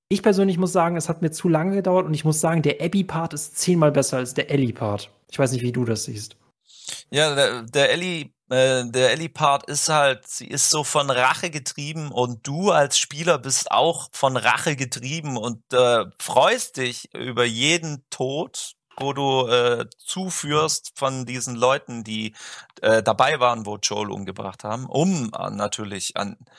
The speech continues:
Speaker 2: Abby ranzukommen und Informationen zu sammeln und du denkst so, „Ja, jetzt, wir holen dich.“ Und dann kommt dann auch noch so ein kleiner Showdown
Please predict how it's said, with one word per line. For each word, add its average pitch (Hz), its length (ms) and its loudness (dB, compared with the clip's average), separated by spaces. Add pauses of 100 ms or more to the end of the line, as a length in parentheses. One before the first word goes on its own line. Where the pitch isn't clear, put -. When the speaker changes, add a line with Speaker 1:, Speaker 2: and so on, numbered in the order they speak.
(360)
Speaker 2:
Abby 139 280 2
ranzukommen 107 840 -2
und 98 340 -6
Informationen 107 760 -2
zu 101 140 -6
sammeln 98 460 -4
und 98 140 -8
du 101 60 -12
denkst 95 260 -8
so, 92 160 -6
„Ja, 87 380 -4
jetzt, 90 420 -6
wir 117 160 0
holen 120 340 2
dich.“ 113 380 -4 (500)
Und 101 140 -8
dann 120 200 0
kommt - 300 0
dann 120 140 2
auch 107 240 0
noch 101 140 -6
so - 160 -8
ein 92 280 -10
kleiner 98 440 -4
Showdown 123 800 2